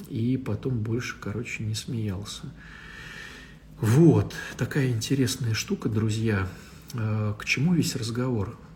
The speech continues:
К чему призывал бы я? Я бы призывал всё-таки, э, сегодняшний вечер и завтрашний день всё-таки посвятить благодарностям Бога.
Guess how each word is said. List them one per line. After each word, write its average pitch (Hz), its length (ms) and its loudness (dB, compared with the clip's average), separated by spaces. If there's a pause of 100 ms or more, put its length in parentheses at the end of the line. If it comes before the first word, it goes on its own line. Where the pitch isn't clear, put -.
(140)
К - 60 -10
чему 147 260 2
призывал 120 580 0
бы 117 200 0
я? 110 400 0 (840)
Я 147 180 -2
бы 160 100 2
призывал 123 640 0
всё-таки, 117 680 -4 (440)
э, 123 160 -2
сегодняшний 127 720 0
вечер 131 420 0 (120)
и 120 60 0
завтрашний 117 760 -4
день 185 380 0 (360)
всё-таки 165 920 2 (880)
посвятить 123 520 0
благодарностям 117 1000 -2
Бога. 104 420 0